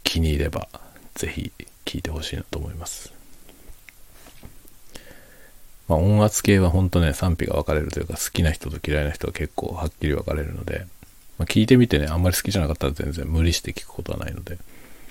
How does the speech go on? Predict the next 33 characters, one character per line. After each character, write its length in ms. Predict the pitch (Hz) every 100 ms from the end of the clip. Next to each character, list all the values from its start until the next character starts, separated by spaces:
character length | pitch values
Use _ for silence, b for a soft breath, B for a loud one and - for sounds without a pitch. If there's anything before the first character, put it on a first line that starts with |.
| B B B B - - - - - -
も 80 | 87
し 120 | -
楽 200 | 76 78
し 100 | -
め 80 | 71
そ 160 | - 69
う 40 |
だ 60 | 71
っ 40 | -
た 100 | -
ら 100 | -
楽 220 | 73 73
し 160 | - -
ん 20 |
で 100 | -
み 120 | 78
て 100 | -
く 100 | -
だ 100 | 82
さ 220 | - 90
い。 220 | 87 - - - - - - - - - - - - - - - - -
ハ 180 | - 90
マ 120 | 90
る 80 | 92
と 140 | 76
気 240 | - -
持 100 | 71 69
ち 120 | -
い 20 |
い 20 |
で 100 | -
す 160 | -
よ。 100 | -